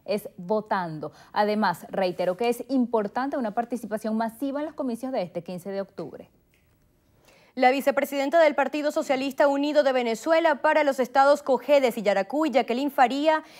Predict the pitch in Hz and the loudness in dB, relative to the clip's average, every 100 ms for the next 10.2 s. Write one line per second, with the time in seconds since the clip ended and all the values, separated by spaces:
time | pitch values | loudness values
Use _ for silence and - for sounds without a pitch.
0 | - 285 - 330 320 - 415 427 359 359 | -2 -2 -2 -2 0 0 0 0 0 2
1 | 359 339 277 - 359 359 247 226 220 226 | 4 2 0 0 2 4 4 4 0 -2
2 | - 226 285 262 240 220 214 220 233 262 | -2 -2 -2 -2 0 0 -2 -2 -2 -2
3 | 285 262 247 247 254 240 285 311 311 311 | -2 -2 -2 -2 -2 -2 -2 2 2 2
4 | - - - 349 330 339 349 403 381 359 | -2 -10 0 2 2 2 2 2 0 -2
5 | 320 277 269 311 311 320 262 285 285 311 | -2 -2 0 2 2 0 0 2 2 4
6 | 269 302 330 320 262 226 220 233 269 262 | 2 4 2 2 -2 -4 -2 0 0 -2
7 | 262 262 247 208 160 - 175 170 - - | -4 -4 -4 -4 -8 -2 -2 -2 -8 -4
8 | - 320 320 302 262 277 - 330 330 320 | 4 4 4 0 -2 -4 0 2 4 2
9 | 302 311 302 220 185 208 220 220 139 - | 2 0 0 -2 2 2 0 -2 -6 -8
10 | - | -16